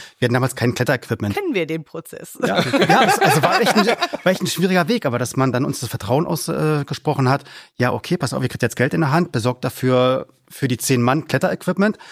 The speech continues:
Speaker 1: Im ersten Jahr zweitausendachtzehn waren's drei Seminare, die stattfinden durften. Ja, wir haben die Schuhgrößen abgefragt. Dementsprechend haben wir Schuhe eingekauft, Klettergurte, Kletterseile. Und dafür mussten dann diese dreitausend Euro damals Startkapital, mussten dafür ausreichen. Wir hatten damals Glück.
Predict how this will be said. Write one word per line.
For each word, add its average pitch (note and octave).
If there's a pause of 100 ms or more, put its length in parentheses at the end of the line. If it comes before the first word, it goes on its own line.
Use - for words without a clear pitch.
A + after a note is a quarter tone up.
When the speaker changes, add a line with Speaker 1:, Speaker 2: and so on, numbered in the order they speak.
(380)
Speaker 1:
Im C3
ersten C3+
Jahr C3+
zweitausendachtzehn B2+
waren's A#2
drei A#2
Seminare, A#2+
die D#3
stattfinden D#3+
durften. D#3+ (400)
Ja, G2+
wir F#2+
haben G#2
die G2+
Schuhgrößen D3
abgefragt. C3+ (240)
Dementsprechend C#3+
haben C#3
wir C3
Schuhe F3+
eingekauft, E3 (260)
Klettergurte, D3+
Kletterseile. C3+ (280)
Und A2+
dafür B2+
mussten C3+
dann B2
diese A#2
dreitausend A2+
Euro B2
damals A#2+
Startkapital, A#2 (280)
mussten B2+
dafür -
ausreichen. A2
Wir A#2
hatten B2
damals B2+
Glück. F#3+